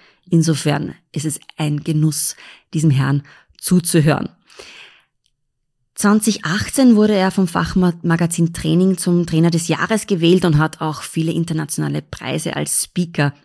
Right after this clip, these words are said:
gewonnen. Er hat ein Buch geschrieben, das heißt Unter Affen. Und was genau er damit meint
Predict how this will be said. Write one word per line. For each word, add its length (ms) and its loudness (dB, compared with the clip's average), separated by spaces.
gewonnen. 560 0
Er 100 -4
hat 80 -2
ein 240 4
Buch 240 -2
geschrieben, 520 2
das 220 -6
heißt 340 -8
Unter 560 0
Affen. 580 -6
Und 180 0
was 260 -6
genau 460 -6
er 180 -12
damit 380 -8
meint 800 0